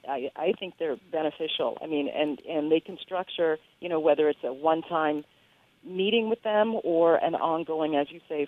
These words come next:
for years, um, process. Um, so some college counselors at your high schools aren't maybe fans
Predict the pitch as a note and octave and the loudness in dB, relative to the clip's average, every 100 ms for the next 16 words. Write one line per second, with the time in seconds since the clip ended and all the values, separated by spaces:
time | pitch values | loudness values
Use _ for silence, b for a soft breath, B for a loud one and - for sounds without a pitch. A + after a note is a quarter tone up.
0 | - D3+ C#3+ D3 C3+ G#3+ E4 - - b | -4 -6 -2 -2 -2 -2 -2 -4 -8 b
1 | b b - D#3 D3+ C#3 C#3 F3+ D3 - | b b -14 -4 0 0 -2 0 0 0
2 | C#3 G#2 - - - D#3 C#3+ C3 C3 - | -2 -2 -6 -18 -8 -4 -4 -4 -10 -14
3 | b b _ F#3 F3 A3+ A3 - - G#3+ | b b _ -10 -6 -4 -4 -6 -8 0
4 | G3+ F#3+ - F3+ F3+ F#3+ F3+ E3+ - D#3 | 2 2 -2 -6 -6 -6 -4 -6 -8 -10
5 | - D3+ A3+ D4 - F3+ D#3+ b b b | -8 -4 -2 -2 -4 -10 -12 b b b
6 | - F#3+ G#3 A2 - F#3 F3+ F#3+ F3 - | -6 -4 -4 -8 -16 -4 -2 -2 -6 -8
7 | - G3+ C4+ | -4 2 2